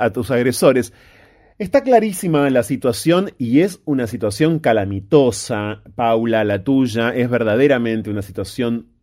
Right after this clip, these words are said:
muy alarmante que, como les dije al comienzo, además de esta conversación con Paula, ilustra casi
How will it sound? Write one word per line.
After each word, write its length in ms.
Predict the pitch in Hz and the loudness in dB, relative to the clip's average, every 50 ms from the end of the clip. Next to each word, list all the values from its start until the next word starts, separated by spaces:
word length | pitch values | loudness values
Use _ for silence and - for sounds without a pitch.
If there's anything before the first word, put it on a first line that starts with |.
| _ _ _ _ | _ _ _ _
muy 680 | 123 131 147 170 190 226 220 185 147 127 113 - - _ | -4 0 2 4 6 6 6 6 6 4 2 0 -6 _
alarmante 1040 | 107 113 110 104 101 110 117 123 120 117 113 113 110 110 101 107 120 120 127 127 - - - - - - _ - | -6 -4 -2 -2 -2 -2 0 0 0 -2 -2 -2 -4 -4 -4 -2 -2 -2 -2 -4 -8 -14 -20 -20 -20 -20 _ -2
que, 500 | 139 135 127 123 123 123 120 120 120 117 | 2 2 4 4 4 4 2 2 0 -2
como 200 | - 120 120 120 | -2 -2 0 0
les 160 | 120 113 107 | -2 -2 0
dije 240 | 147 220 220 - 175 | -2 -2 2 4 4
al 100 | 143 127 | 4 4
comienzo, 580 | - 120 117 123 123 123 127 127 - - 131 117 | 4 2 2 4 4 4 4 2 2 0 0 0
además 560 | 113 110 110 117 117 117 123 120 - - - - - - - _ - | 2 0 0 0 0 0 -2 -4 -6 -10 -14 -18 -20 -20 -20 _ -4
de 140 | 113 113 | -2 -2
esta 180 | 117 101 - 131 | -2 0 -2 -2
conversación 580 | 123 120 110 110 101 - 120 113 104 127 123 123 | 0 0 -2 -2 -2 -2 -4 -4 -2 -2 -2 0
con 240 | 123 123 117 113 107 | 0 0 -2 0 0
Paula, 720 | - 123 123 123 127 135 139 147 147 143 135 131 127 - _ | 0 2 4 4 4 4 4 4 2 2 2 0 -2 -4 _
ilustra 1200 | - 131 120 117 120 127 143 156 175 175 165 160 - - _ _ 139 120 117 110 110 110 113 107 101 _ | -6 -2 0 2 4 6 6 6 6 2 0 -2 -6 -16 _ _ -2 0 2 2 2 2 0 -2 -4 _
casi 640 | 139 143 156 156 156 - - - 139 139 147 147 | 0 0 0 0 -2 -6 -6 -4 -2 0 -2 -2